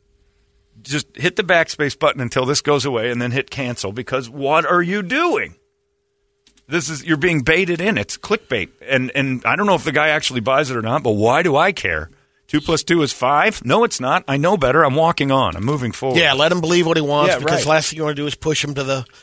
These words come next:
Speaker 1: But
Speaker 2: element of
Speaker 1: how's it
Speaker 2: snapping.
Speaker 1: different? That phrase you just said, "Let him believe what he wants." How's
Speaker 2: Yeah.
Speaker 1: it different when it's done, uh, and a guy happens to make a billion dollars off of it, and you're kinda like, "Well, now we have to stop him."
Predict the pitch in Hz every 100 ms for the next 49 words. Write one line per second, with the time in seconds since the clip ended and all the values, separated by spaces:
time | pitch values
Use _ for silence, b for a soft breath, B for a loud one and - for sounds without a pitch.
0 | _ 127 143 147 92 117 131 196 180 170
1 | 165 160 123 127 _ - 117 127 123 131
2 | 127 135 127 - 120 95 104 110 127 127
3 | 127 135 123 127 147 90 87 - 131 151
4 | 170 110 175 - 82 78 _ _ _ _
5 | _ _ _ _ 110 110 95 - 131 120
6 | 113 113 _ - 95 92 80 - _ _
7 | _ _ _ - 110 107 117 113 104 98
8 | 98 104 90 80 113 120 107 95 107 113
9 | 78 73 71 82 80 - 95 - 92 85
10 | 82 82 104 104 101 92 85 - - 92
11 | 92 -